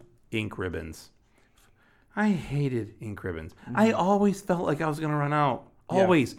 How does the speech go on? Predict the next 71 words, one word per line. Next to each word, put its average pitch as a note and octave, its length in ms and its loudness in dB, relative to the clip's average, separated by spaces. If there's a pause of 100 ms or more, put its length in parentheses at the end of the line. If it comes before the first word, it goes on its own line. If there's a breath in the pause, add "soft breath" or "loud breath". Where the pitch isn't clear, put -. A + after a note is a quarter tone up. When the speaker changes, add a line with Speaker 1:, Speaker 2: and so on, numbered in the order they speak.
Speaker 1:
I C4+ 60 6
was C#4+ 120 10
Speaker 2:
Yep. G#3 40 10
Speaker 1:
always, A#3+ 160 6
but G3+ 140 0
then D4 120 6
it, D#4+ 100 0 (100)
you G3+ 200 -2
get C4 200 -2
to G3+ 80 6
the G3 140 0
end F3+ 100 -2
of E3+ 40 -2
the D#3 60 0
game F#3+ 200 0
and E3 60 0
be D3 60 4
like, A#2+ 160 2
"Oh, C#3 120 -2
it C3 160 0
wasn't C#3 220 -2
gonna D3+ 100 -4
run D#3+ 120 -2
out." F3 240 -4 (240 loud breath)
Speaker 2:
Right. G2+ 200 -10
Speaker 1:
But G#3+ 400 6 (800)
I F#3 80 8
just A3 180 0
hate, G#3 140 4
you E3+ 140 0
had G3+ 180 6
to G#3 40 6
have G3+ 100 8
an F#3+ 60 4
ink F#3 180 2
ribbon D3 240 4
to C3 60 0
save. G#2 180 -8
You B2+ 120 4
had C#3 100 6
to G#2+ 80 -4
find F#3+ 260 2
a D4 40 0
typewriter, D3+ 680 4
Speaker 2:
Yep. - 80 -4
Speaker 1:
then D4 140 6
you C#4+ 60 4
had B3+ 120 4
to G#3+ 40 6
have G3+ 100 6
an F#3+ 80 2
ink F3 200 0
ribbon. F#2 340 -2
Just E4+ 240 -2
having D4 280 6
the F#3+ 80 0
typewriter F3 460 4
wasn't B2+ 280 0
enough. G2+ 320 -6
I C3 40 -8
guess D3+ 160 -4
all C#3+ 80 0
the B2+ 80 -2
ink G#2+ 140 -6
dried G2 200 -6
up F#2+ 140 -8
during G2+ 180 -4
all F#2+ 100 -6
the F#2+ 80 -8
experimenting. - 480 -16 (120)
<laughs> D#3+ 80 -8